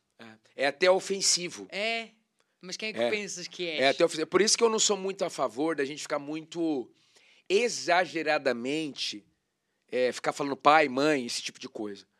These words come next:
Speaker 1: É, a gente tem que saber, é, trabalhar, e isso é importante, né? É, eu não sou contra,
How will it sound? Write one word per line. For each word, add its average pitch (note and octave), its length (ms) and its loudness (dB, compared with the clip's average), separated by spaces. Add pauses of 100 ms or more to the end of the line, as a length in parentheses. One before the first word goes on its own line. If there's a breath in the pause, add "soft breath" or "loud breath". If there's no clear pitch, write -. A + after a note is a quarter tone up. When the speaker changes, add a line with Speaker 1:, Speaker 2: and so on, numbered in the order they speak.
(440)
Speaker 1:
É, G#2+ 320 -4
a B2+ 60 -4
gente C#3 260 -6
tem E3 120 -6
que D#3 60 2
saber, E3 500 2 (460 loud breath)
é, A2 80 -14
trabalhar, D3 680 8
e C3+ 140 4
isso E3 160 4
é - 20 -2
importante, - 540 -8
né? C#3 300 -12
É, A#2 300 -8
eu A#2+ 120 -4
não D#3 120 -8
sou D3+ 200 -2
contra, C3+ 380 0